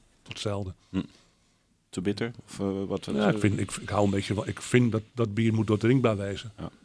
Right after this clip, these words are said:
Speaker 1: En met een stout heb je daar één genoeg. Gewoon,
Speaker 2: Ja.
Speaker 1: is ook gezellig hoor. Open
Speaker 2: Mhm.
Speaker 1: haartje aan. Gewoon gezellig, een genietbier.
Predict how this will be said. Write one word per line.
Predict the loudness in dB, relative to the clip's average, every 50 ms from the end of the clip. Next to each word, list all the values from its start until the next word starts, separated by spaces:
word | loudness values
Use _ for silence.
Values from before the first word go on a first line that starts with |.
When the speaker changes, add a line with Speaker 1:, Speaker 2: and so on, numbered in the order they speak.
| _ -8
Speaker 1:
En | -6 -4
met | -2 -2
een | -2
stout | -2 0 2 0 2 2
heb | 0 0
je | 2
daar | 0 0 0
één | -2 -2 -4 -4
genoeg. | -2 -2 -4 -4 -6 -6
Gewoon, | -6 -4 -2 -2 0
Speaker 2:
Ja. | 2 0 0 0
Speaker 1:
is | 0 2
ook | 2 2
gezellig | 2 4 4 4 4 4 4
hoor. | 2 2 2
Open | 0 0 2 6 6
Speaker 2:
Mhm. | 8
Speaker 1:
haartje | 8 6 6 4 2 2
aan. | 2 0 -2 -2 -6 _ _ -4
Gewoon | -2 0 0 0 -2 -4
gezellig, | -4 -4 -2 0 0 0 -2 -2
een | -2 -2
genietbier. | 0 0 0 0 0 0 -2 -2 -4 -6